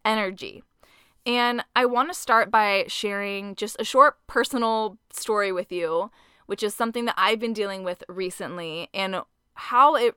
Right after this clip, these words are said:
actually inspired me to record this episode for you. And I want to start off by saying that I wasn't sure if I wanted to share about this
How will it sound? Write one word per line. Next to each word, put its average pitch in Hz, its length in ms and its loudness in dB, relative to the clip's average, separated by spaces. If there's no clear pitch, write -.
actually 226 460 2
inspired 214 560 -2
me 185 300 -10
to - 180 -6
record 185 500 -2
this 185 240 -8
episode - 420 -6
for 101 200 -10
you. 85 320 -12
And 254 140 0
I 262 60 2
want 294 180 2
to 508 60 -8
start 311 200 2
off 247 200 4
by 240 100 -2
saying 214 540 -4
that 190 420 0
I 233 60 4
wasn't 269 320 2
sure 262 180 2
if 262 80 -2
I 247 120 2
wanted 214 220 0
to 196 60 -4
share 190 300 0
about 208 300 2
this 208 460 -2